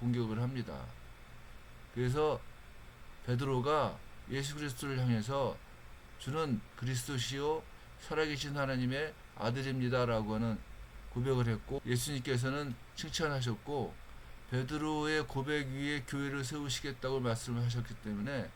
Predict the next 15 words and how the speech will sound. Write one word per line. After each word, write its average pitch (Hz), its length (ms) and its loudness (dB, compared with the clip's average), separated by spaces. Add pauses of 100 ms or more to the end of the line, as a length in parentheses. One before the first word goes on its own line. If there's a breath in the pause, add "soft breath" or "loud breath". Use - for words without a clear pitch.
(420 loud breath)
베드로가 143 480 4
아마 135 320 2 (340)
그 123 340 2 (160)
마음 123 340 4
가운데 123 400 2
한창 131 640 0 (560)
교만해졌을 135 640 2
수도 110 280 -4
있습니다. 90 580 -4 (880)
뭐, 131 160 0
하여튼 160 420 2 (960)
사탄은 170 720 6 (360)
베드로를 156 420 4
통해서, 110 760 4 (640)
어, 76 440 -6